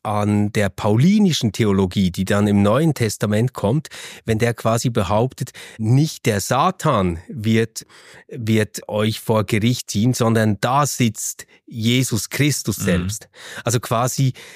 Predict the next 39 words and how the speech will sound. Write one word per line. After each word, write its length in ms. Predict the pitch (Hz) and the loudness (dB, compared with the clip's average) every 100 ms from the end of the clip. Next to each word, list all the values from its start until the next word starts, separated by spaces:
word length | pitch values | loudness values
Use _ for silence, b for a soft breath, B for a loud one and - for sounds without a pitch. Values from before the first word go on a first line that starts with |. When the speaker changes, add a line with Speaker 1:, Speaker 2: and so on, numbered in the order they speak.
| B | B
Speaker 1:
ein, 340 | 113 107 110 | -2 0 0
ein 220 | 107 113 107 | 2 4 4
Machtwechsel 800 | 120 135 - 113 92 - - 87 | 2 -2 -4 -4 -4 -6 -6 -8
passiert 640 | - 104 - 117 90 82 - | -6 -4 -2 -2 -2 -4 0
mit 200 | 107 101 | 2 2
Speaker 2:
Mhm. 60 | 104 | 0
Speaker 1:
Kreuz 380 | 104 104 107 117 | 0 0 0 0
und 120 | 104 | 0
Auferstehung. 760 | 104 98 104 - 113 131 165 B B B B B | 0 0 -4 0 2 2 0 B B B B B
Und 140 | - 104 | -6 -2
da 100 | 120 | 0
ist 140 | 123 | 0
jetzt 220 | 113 - | -2 2
nicht 340 | 131 147 - - | 2 2 -2 0
mehr 180 | 127 120 | 2 2
dieser 520 | - 113 - 104 98 | 0 0 0 0 2
Widersacher, 640 | 131 139 127 123 117 - 113 | 2 2 0 0 -2 -2 -4
dieser 320 | 104 104 95 | -2 -2 0
Ankläger, 540 | 107 120 107 104 101 | 0 0 0 0 0
sondern 380 | - 98 95 92 | 0 2 2 2
da 140 | 92 | 2
ist 180 | 95 - | 0 -2
Christus, 560 | - 104 98 - 71 - | -2 0 -2 -6 -10 -8
oder? 200 | 87 98 | -4 -2
Das, 220 | 131 - B B - | -2 -4 B B -6
das 220 | 127 127 | -4 -4
ist 280 | 127 127 - | -6 -4 -2
natürlich 600 | 113 127 123 - 165 - - _ - | 0 2 0 -4 -12 -14 -20 _ 0
unglaublich 800 | 143 147 135 104 123 117 101 - | 2 4 2 2 2 0 -2 -2
in, 140 | 92 | -6
in 320 | 87 - 104 | -6 -6 -2
diesem 320 | 101 104 107 95 | -2 -2 -2 0
Weltbild. 560 | 98 98 - 78 80 | -2 -4 -6 -8 -8
Das 100 | 92 | -10
ist 220 | 107 - | -10 -4
wirklich 320 | 113 117 113 104 | -2 -2 -4 -2
ein, 220 | 101 104 | -2 0
ein 200 | 107 110 | 2 4
Riesenwechsel. 800 | 113 160 - 87 78 - - | 4 2 2 0 -2 -6 -20